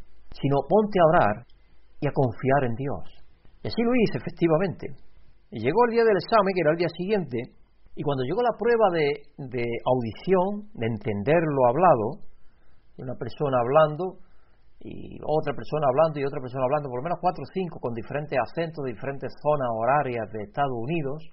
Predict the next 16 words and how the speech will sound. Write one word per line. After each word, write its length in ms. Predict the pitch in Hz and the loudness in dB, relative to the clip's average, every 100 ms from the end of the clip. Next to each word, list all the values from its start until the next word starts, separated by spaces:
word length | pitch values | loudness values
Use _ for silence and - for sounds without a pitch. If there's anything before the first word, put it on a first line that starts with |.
| - - | -18 -10
y 80 | 120 | -6
había 200 | 180 196 | -2 -2
que 20 | |
contestar 420 | 143 117 - 185 | -2 -6 -4 -2
a 120 | 135 | -2
las 60 | - | -2
preguntas, 560 | 143 262 277 - 90 - - - - - - - - - | -2 -2 -2 -2 -4 -6 -16 -14 -14 -12 -16 -16 -18 -10
con, 600 | - 127 113 107 104 104 | -2 -2 0 -4 -8 -10
marcando 580 | 113 117 - 196 165 123 | -4 -4 4 4 4 2
las 140 | 135 - | 2 2
respuestas 400 | - 156 135 - 175 | -4 -2 -2 -2 -6
que 80 | 147 | -6
estaban 300 | 131 120 156 | -4 -2 -2
allí. 280 | 180 233 - - - _ _ _ _ _ | -6 -8 -12 -14 -18 _ _ _ _ _
Y 180 | 117 104 | -6 -2
yo 160 | 104 | 6